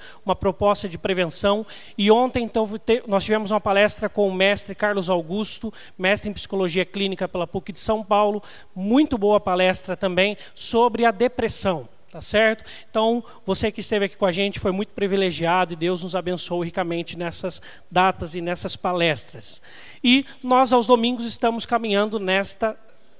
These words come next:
nossa série Uma Família que Vale a Pena. E pra isso eu convido que você abra sua Bíblia em Filipenses, capítulo um, do três ao onze. É bem possível que você que prestou bem atenção no culto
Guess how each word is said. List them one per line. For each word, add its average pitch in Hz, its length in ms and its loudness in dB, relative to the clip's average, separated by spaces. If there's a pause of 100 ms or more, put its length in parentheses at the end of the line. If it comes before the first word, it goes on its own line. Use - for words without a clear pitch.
(640)
nossa 202 320 2
série 214 540 0
Uma 220 200 0
Família 202 580 0 (260)
que 180 100 -4
Vale 185 200 4
a 170 40 0
Pena. 151 220 -4
E 170 60 -4
pra 294 160 0
isso 285 160 -2
eu 254 40 -8
convido 202 300 -4
que 185 60 -16
você 202 240 -2
abra 190 200 -2
sua 165 160 -4
Bíblia 185 320 -6
em 170 40 -6
Filipenses, 196 680 -4
capítulo 220 480 -2
um, 190 200 -2 (360)
do 180 120 -4
três 185 320 0
ao 165 120 2
onze. - 460 -12 (420)
É - 40 -12
bem 220 120 4
possível 226 480 2
que - 120 -6
você 214 320 4
que - 80 -8
prestou 220 360 4
bem 202 140 4
atenção 202 460 2
no 214 80 2
culto 233 440 0